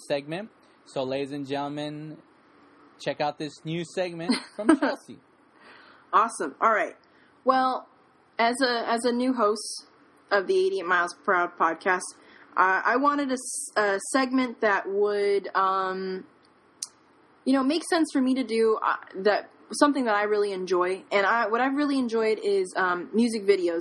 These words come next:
Speaker 2: especially eighties music videos. So what I'm gonna do is every time I'm on, I'm gonna, uh, do a music video of the week or mu-, music video of the podcast, whatever you wanna call it, probably music video of the week.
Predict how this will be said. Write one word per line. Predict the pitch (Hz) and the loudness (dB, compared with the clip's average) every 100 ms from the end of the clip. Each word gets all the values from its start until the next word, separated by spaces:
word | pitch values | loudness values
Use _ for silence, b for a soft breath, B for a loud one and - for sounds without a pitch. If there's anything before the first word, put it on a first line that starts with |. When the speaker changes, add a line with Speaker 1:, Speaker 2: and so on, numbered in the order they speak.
| - | -6
Speaker 2:
especially | - - 262 254 254 226 | -4 0 0 2 -2 2
eighties | 220 220 220 196 | 0 2 -4 -2
music | 190 175 160 | 0 0 -2
videos. | 185 165 151 139 - B B B B B - | -2 0 -2 -4 -8 B B B B B -4
So | - 240 | 2 4
what | 220 254 | 4 2
I'm | 302 | 2
gonna | 320 302 247 220 - | 2 0 -2 -8 -6
do | 226 240 233 | -2 2 4
is | 214 208 | 2 2
every | 214 240 | -2 0
time | 262 269 240 | 0 0 2
I'm | 214 214 | 0 2
on, | 202 202 196 | 2 2 0
I'm | 196 196 | -2 -2
gonna, | 202 185 | -2 -2
uh, | - 185 | 0 -2
do | 180 196 196 | 0 2 2
a | 190 | 2
music | 190 208 208 202 | -2 0 -2 2
video | 202 196 196 185 185 - - | 2 4 2 2 0 -2 0
of | 196 | 2
the | 190 | 2
week | 190 233 233 202 | 2 -2 0 0
or | |
mu-, | 190 214 - | 2 0 2
music | 254 294 277 | 2 4 2
video | 262 262 247 | 0 2 0
of | 214 | -2
the | |
podcast, | 214 233 214 233 202 220 | 0 0 2 -2 -2 0
whatever | 262 247 | 0 2
you | 233 220 | 0 0
wanna | 214 | 0
call | - 214 202 | 0 2 2
it, | 190 - - | 0 -6 0
probably | 180 175 226 | 2 2 0
music | 202 185 | -2 -2
video | 190 185 | 0 0
of | |
the | 180 | 0
week. | 170 180 175 | 0 -2 -4